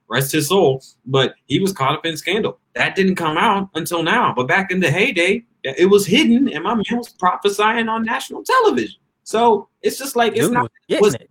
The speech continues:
Speaker 1: there, is that you didn't know about it. And now in a world where everything is online, everything can be tweeted, everything can be videoed. Now we're in an age of full transparency, and you really can't hide nothing nowadays. So now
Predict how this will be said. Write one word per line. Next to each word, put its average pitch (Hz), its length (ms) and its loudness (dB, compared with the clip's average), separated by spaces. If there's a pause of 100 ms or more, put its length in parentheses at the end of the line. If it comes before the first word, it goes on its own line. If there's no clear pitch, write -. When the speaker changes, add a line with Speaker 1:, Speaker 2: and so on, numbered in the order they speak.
Speaker 1:
there, 156 420 2 (200)
is 175 160 0
that 180 140 -4
you 175 120 -6
didn't 151 240 0
know 208 220 2
about 131 260 -2
it. 170 180 -2 (200)
And 139 200 0
now 156 440 0 (160)
in 156 120 -2
a 147 60 -2
world 170 560 0
where 151 240 0
everything 190 380 -2
is 151 160 -2
online, 165 680 -2 (360)
everything 170 500 -2
can 143 200 -2
be 139 300 0 (160)
tweeted, 190 420 2
everything 156 340 -2
can 135 100 -8
be 113 120 -4
videoed. 139 640 0 (180)
Now 180 400 0
we're 160 220 0
in 156 120 2
an 143 160 -2
age 139 140 0
of - 260 -16
full 170 140 -6
transparency, 135 960 -2 (140)
and 139 100 -2
you 226 160 -2
really 285 180 -4
can't 220 320 -4
hide 208 320 -2
nothing 139 280 0
nowadays. - 640 -16 (120)
So 180 180 0
now 202 440 4